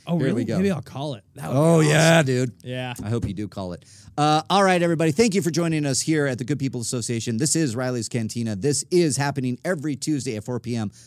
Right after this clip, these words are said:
Speaker 2: Pacific. Hit that like button. Leave a comment.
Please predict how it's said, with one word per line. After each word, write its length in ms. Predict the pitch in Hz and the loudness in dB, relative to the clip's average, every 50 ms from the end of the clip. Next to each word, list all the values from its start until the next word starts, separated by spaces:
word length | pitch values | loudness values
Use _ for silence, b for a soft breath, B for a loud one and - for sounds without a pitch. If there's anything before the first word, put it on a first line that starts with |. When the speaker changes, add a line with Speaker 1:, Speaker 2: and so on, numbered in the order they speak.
| B B | B B
Speaker 2:
Pacific. 520 | - 123 113 - - 147 - - 127 113 - b b b b | -6 -4 -2 0 0 -2 -2 -2 -4 -4 -6 b b b b
Hit 160 | - 151 143 | 0 2 2
that 160 | 151 143 131 | 2 0 0
like 180 | 135 127 120 - | 0 -2 -2 -2
button. 220 | - 131 110 98 - _ _ | -2 -4 -4 -6 -10 _ _
Leave 240 | - 113 131 147 139 | -4 0 0 2 2
a 60 | 135 | 0
comment. 360 | 127 - 135 131 123 120 113 | -2 -2 -2 0 0 -2 -2